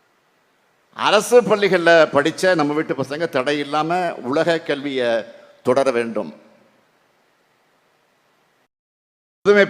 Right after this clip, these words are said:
பெண் மற்றும் தமிழ் புதல்வன் திட்டம், இதனால உயர்கல்வி சேர்க்கை விகிதம் இன்றைக்கு அதிகரிச்சிருக்கு.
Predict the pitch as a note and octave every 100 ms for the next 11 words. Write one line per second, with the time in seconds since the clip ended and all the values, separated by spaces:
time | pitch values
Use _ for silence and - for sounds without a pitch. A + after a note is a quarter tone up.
0 | D#3+ E3 F#3 F3+ - C3+ D#3 F3 E3+ D#3
1 | F3 D#3+ C#3+ C3 A#2+ A2 A2 - - _
2 | _ _ _ _ _ _ _ _ _ _
3 | _ _ _ _ _ D3+ E3+ G3 G3+ E3+
4 | G#3 G#3+ G#3+ G3+ F3 E3+ F3 D#3 D3+ F3
5 | E3+ C#3 A2 C#3+ C#3 C3 C3 D3+ C#3 -
6 | G#2+ F#2